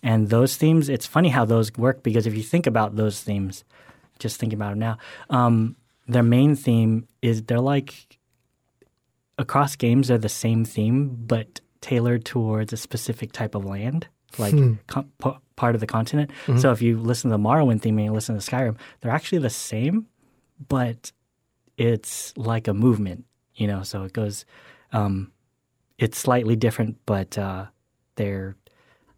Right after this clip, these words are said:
Speaker 1: they, it's the same piece of music. And I think that's really neat.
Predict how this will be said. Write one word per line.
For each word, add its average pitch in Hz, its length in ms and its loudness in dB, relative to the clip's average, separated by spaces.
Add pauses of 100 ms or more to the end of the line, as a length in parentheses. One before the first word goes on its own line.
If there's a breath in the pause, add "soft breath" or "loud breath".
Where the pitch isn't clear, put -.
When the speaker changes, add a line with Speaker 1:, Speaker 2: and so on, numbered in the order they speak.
(100)
Speaker 1:
they, 117 120 -4
it's 113 220 -10
the 110 60 -4
same 107 280 -2
piece - 260 -8
of 95 80 -12
music. 95 380 -10
And 107 120 -2
I 107 100 -2
think 143 200 2
that's 117 200 0
really 104 360 0
neat. 117 380 -2